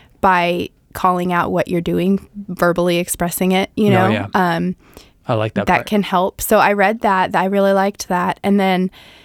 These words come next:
Speaker 1: but there's, what comes right after that? Whatever came right after that, I really liked too. We're, now it's getting into the system building of it. But
Speaker 2: Mm.
Speaker 1: essentially,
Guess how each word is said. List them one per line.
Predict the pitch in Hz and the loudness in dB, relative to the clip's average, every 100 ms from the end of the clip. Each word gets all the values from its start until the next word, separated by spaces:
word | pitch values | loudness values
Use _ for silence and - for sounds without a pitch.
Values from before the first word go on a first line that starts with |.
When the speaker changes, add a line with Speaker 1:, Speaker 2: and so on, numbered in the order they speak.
| _ _ _ | _ _ _
Speaker 1:
but | - | -4
there's, | 226 233 - | 0 2 0
what | 247 247 | -2 -2
comes | 254 285 | 2 2
right | 254 220 | 2 0
after | 214 - | -2 -4
that? | 180 160 - | -8 -8 -12
Whatever | 208 202 220 | -2 0 2
came | 262 254 | 2 2
right | 247 202 | 2 2
after | 190 185 | 0 -4
that, | 170 | -4
I | |
really | 170 165 | -2 -2
liked | 170 170 - - | -2 -4 -8 -8
too. | - - - 269 196 175 175 208 302 - _ _ - _ - - - - - _ _ - _ - - - - - - _ - | -8 -8 -2 0 2 0 0 0 0 -6 _ _ -20 _ -20 -20 -20 -20 -20 _ _ -20 _ -20 -20 -20 -20 -20 -20 _ -2
We're, | 226 | -2
now | 196 214 220 | 0 0 2
it's | 233 - | 2 0
getting | 233 214 208 | 0 2 2
into | 190 - | 0 -2
the | 190 180 | -2 -2
system | - 180 - 180 | -2 -4 -2 -2
building | 170 151 - - - | 0 -2 -4 -8 -6
of | - | -4
it. | - - _ - _ _ _ | -4 -8 _ -20 _ _ _
But | 190 190 | 2 2
Speaker 2:
Mm. | 107 95 - - _ _ _ | 2 -2 -4 -8 _ _ _
Speaker 1:
essentially, | 240 - 262 311 403 339 240 208 | -2 2 2 2 2 2 2 2